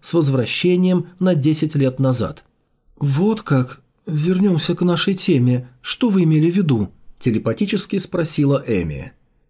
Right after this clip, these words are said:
"Прежде чем ответить, я хочу спросить Мина. Ты не против, если я расскажу этой девочке о твоем навыке?" "А? С чего вдруг такой разговор?" "Мне бы хотелось, чтобы об этом знало как можно меньше людей".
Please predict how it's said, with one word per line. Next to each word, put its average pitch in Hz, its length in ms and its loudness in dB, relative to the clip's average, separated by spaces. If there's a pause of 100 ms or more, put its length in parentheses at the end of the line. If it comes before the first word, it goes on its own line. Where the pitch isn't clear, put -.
(100)
"Прежде 175 380 0
чем 185 280 0
ответить, 185 520 0
я 175 180 0
хочу 165 340 -2
спросить 156 560 -2
Мина. 147 500 0 (240)
Ты 196 120 0
не 185 120 4
против, 208 460 0
если 170 320 0
я 185 180 0
расскажу 156 460 0
этой 139 220 0
девочке 175 640 -2 (120)
о 196 100 -4
твоем 160 480 0
навыке?" 85 600 -4 (360)
"А? 135 260 -4 (440)
С - 80 -20
чего 196 380 0
вдруг 139 260 0
такой 156 280 0
разговор?" 135 560 0 (540)
"Мне 110 320 0
бы 180 100 0
хотелось, 175 440 0
чтобы 156 340 0
об 151 100 0
этом 185 260 -2
знало 170 600 0
как 180 200 -4
можно 180 320 0
меньше 185 480 0
людей". 120 480 -2